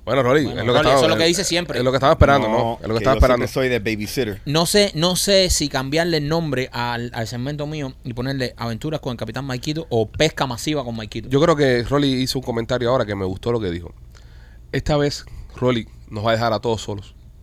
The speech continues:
Speaker 3: Sí.
Speaker 1: Vamos a llegar a la finca. Él ni siquiera se va a despedir.
Speaker 3: Sí.
Speaker 1: Vamos a entrar a la finca a las cuatro de la mañana, como el otro día oscuro.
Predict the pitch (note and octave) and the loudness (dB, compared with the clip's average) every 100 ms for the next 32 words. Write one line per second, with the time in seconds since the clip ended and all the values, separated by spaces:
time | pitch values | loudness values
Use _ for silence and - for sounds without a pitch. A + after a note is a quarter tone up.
0 | - - F#2 - - - A2+ C3 C#3 C3+ | -16 -10 -10 -12 -12 -4 0 2 2 0
1 | C3+ A#2+ - - - - - - - - | -4 -8 -14 -20 -20 -20 -20 -20 -20 -10
2 | B2+ C3 - C#3+ C#3+ C3+ C3 A2+ G2+ - | -4 -4 -2 -2 2 2 0 -2 -4 -10
3 | - - - G2 - - G#2+ B2+ C#3 C3 | -20 -18 -10 -10 -10 -10 0 2 4 2
4 | B2 D3 B2+ G#2 - C3+ C3+ C3 C#3 B2+ | 2 -2 -2 -2 2 2 4 4 4 4
5 | B2+ C3+ C#3 C3+ - D3 | 2 4 4 2 2 -2